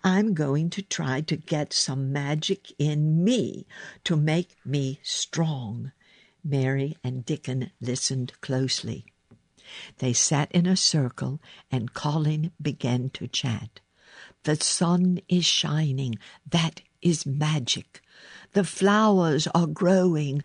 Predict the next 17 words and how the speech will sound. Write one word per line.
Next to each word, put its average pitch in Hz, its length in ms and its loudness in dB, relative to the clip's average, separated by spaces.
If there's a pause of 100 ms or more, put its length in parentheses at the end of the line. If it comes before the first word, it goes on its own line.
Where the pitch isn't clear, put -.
(240)
That 190 400 2 (220)
is 185 260 4
magic. 175 760 2 (540)
Being 247 560 6
alive 196 1000 2 (100)
is 233 600 4
the 208 140 4
magic. 196 840 2 (420)
The 175 180 2
magic 156 840 2 (240)
is 208 560 4
in 202 320 8
me. 196 680 4 (680)
Magic, 196 1120 4 (460)
come 185 680 2 (360)
and 196 360 2
help." - 580 0